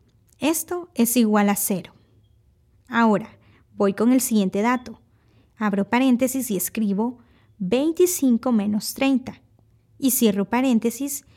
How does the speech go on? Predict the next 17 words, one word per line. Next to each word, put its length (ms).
y 180
elevo 280
al 140
cuadrado. 480
Esto 300
es 180
igual 460
a, 240
abro 320
paréntesis 800
y 140
resto 340
negativo 540
cinco 580
y 120
cierro 400
paréntesis 760